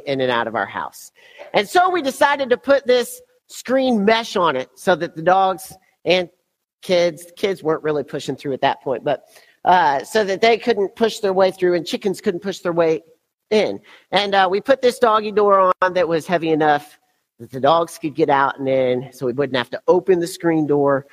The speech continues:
but chickens would stay where they're supposed to be, out in the backyard. Um, but as you can see, we have been very intentional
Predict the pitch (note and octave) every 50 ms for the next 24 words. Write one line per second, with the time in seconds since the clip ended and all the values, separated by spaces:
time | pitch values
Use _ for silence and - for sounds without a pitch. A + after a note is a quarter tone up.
0 | _ _ _ _ - C3+ C3 - - D#3 C3 - C#3 C3 A#2+ A2+ A#2+ B2+ A2 -
1 | - - C#3 B2+ A#2 A#2 A#2 - _ - C3 D#3 C#3+ B2 B2+ A2+ - - B2+ A2+
2 | - - - G2+ G#2 F#2+ - _ _ _ _ _ _ _ _ - - - A#2 A2
3 | B2+ C3 - A#2+ A#2 A2+ - - A2 F2+ E2 - - _ _ _ _ _ _ _
4 | - F3+ F#3 F3+ D#3+ C3+ C3 B2+ A#2+ G#2+ - _ _ _ _ _ _ _ _ _
5 | _ _ _ _ _ _ _ _ _ _ _ _ E3+ F#3+ A3 B3 A#3+ A#3+ A#3 -
6 | G3+ F#3+ - - B3 G#3+ D#3+ A#2 G3 C4 D4+ C#4 F3+ D#3 G#3+ G3+ E3 C#3 - F#3+
7 | A3 B3 C4 C4+ C4+ G3 F#3 F#3+ F3 - - - - - D4+ D4 - - - D#3
8 | C#3 C3 C3+ D3+ F#3+ F#3 -